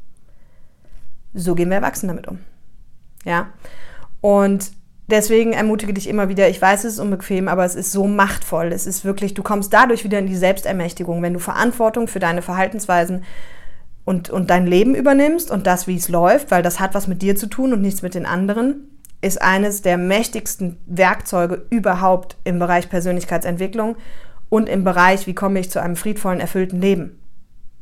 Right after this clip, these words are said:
Ja, du kannst aber natürlich auch weiter die anderen beschuldigen und im Opfer bleiben.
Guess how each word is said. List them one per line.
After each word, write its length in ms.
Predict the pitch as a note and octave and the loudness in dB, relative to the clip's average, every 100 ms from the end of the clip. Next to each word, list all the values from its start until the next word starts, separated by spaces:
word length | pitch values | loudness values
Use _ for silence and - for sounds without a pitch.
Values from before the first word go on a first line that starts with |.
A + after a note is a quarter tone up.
| - - | -16 -6
Ja, 280 | E3+ E3 F#3 - - - - - - - | 0 0 -2 -10 -14 -14 -14 -16 -16 -8
du 60 | F#3 | -2
kannst 220 | G3+ G3 | 0 0
aber 200 | F#3+ F3+ | 0 0
natürlich 280 | F3+ F#3 F#3 | 0 -2 -2
auch 80 | E3+ | 0
weiter 200 | E3+ E3+ | 0 0
die 100 | - | -2
anderen 220 | E3+ E3+ | -4 -6
beschuldigen 440 | - E3+ D#3+ E3 | -6 -6 -6 -8
und 300 | - D#3+ - - - | -8 -10 -12 -18 -8
im 140 | F3+ F3+ | -4 -2
Opfer 260 | F3 - | -2 -4
bleiben. 260 | - - | -8 -6